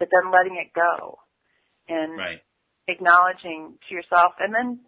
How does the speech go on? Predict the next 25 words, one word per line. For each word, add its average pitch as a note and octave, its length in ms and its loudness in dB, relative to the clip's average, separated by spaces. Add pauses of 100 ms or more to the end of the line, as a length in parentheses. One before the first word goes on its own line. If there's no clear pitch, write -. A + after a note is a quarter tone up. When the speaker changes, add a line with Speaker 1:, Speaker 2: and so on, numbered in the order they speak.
(100)
Speaker 1:
to B3 80 -2
other B3 160 -8
people, - 520 -10 (120)
"This F#3 160 -6
is F3+ 180 -16 (240)
who F#3 140 -12
I E3+ 240 0
am F#3+ 80 -10
and E3+ 120 -12
this D#3+ 200 -18
is E3+ 100 -20
what - 140 -14
I - 80 -20 (100)
do." A3 300 -4
It - 80 -14
doesn't, E3 400 -10
it's - 100 -20
nothing D#3+ 300 -8
personal. D3 680 -10 (520)
It's D#3 180 -20
just, - 200 -14 (260)
I, - 240 -20 (160)
I, - 0 - (320)
I D#3 80 -18
need D#3+ 300 -20